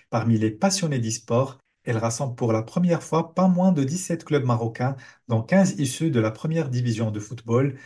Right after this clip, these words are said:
En jeu, un cash prize de trois cent mille dirhams et une opportunité historique pour le club vainqueur,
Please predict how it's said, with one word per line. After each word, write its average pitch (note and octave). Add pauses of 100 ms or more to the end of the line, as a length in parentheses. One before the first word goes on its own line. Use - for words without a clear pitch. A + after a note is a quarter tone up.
(420)
En A#2
jeu, B2 (160)
un A#2+
cash F3+
prize D#3
de B2
trois D#3
cent C#3+
mille B2
dirhams A#2 (340)
et E3+
une F3+
opportunité C#3+
historique F3+
pour C3
le A#2
club A#2
vainqueur, A2+